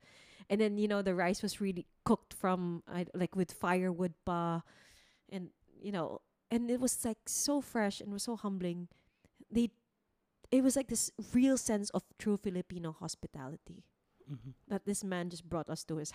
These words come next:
Speaker 1: house to eat. 'Cause he was, he knew that was the freshest seafood. And we paid, like, oh my God, we only paid, like, two hundred pesos per person for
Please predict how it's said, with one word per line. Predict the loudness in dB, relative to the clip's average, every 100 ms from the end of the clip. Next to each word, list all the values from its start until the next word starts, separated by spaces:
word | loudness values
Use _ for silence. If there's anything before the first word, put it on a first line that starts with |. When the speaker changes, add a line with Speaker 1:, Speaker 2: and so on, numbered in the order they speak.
| -10
Speaker 1:
house | -10 -8 -10 -14 _ -10
to | -8
eat. | -10 -12 -20 _ -8
'Cause | -4
he | -2
was, | -2 -6 -12 _ _ _ _ -20 _ _ _
he | -6
knew | -4 -2 -2
that | -2
was | -2
the | -4
freshest | -6 -8 -8 -12
seafood. | -12 -14 -16 -16 _ _ _ _
And | -4
we | 0
paid, | 6 8 8
like, | 6 2 -2 -10
oh | -6 -4
my | -4
God, | -2 0 0
we |
only | 0 0
paid, | -2 -6
like, | -8 -12
two | -10
hundred | -8 -6 -6
pesos | -6 -6 -8
per | -10 -10
person | -6 -6 -6 -10
for | -10 -10 -8 -10